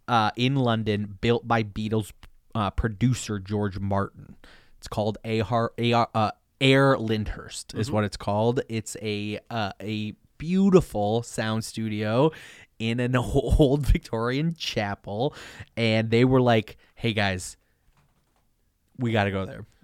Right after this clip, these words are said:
Speaker 2: I
Speaker 1: And
Speaker 2: mean
Speaker 1: Disney's like, "Why? <laughs> Why? We have,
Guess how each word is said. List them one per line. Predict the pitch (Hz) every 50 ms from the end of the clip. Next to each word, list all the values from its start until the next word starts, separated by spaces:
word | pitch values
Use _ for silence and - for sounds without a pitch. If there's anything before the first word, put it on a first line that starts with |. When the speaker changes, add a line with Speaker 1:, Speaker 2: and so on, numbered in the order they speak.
| _ _
Speaker 2:
I | - 123 120
Speaker 1:
And | 117
Speaker 2:
mean | 113 107 101
Speaker 1:
Disney's | 147 143 131 135 147 131 110 95
like, | 120 113 107 98 - - - - _ _ _ _ _ -
"Why? | - 113 110 117 110 95 90 90 - - - - _ _ _ _ _
<laughs> | - 139 -
Why? | 175 143 113 107 117 117 120 123 113 98 95 107 120 117
We | 170 143 135 135 139
have, | 120 139 139 143 135 156 147 139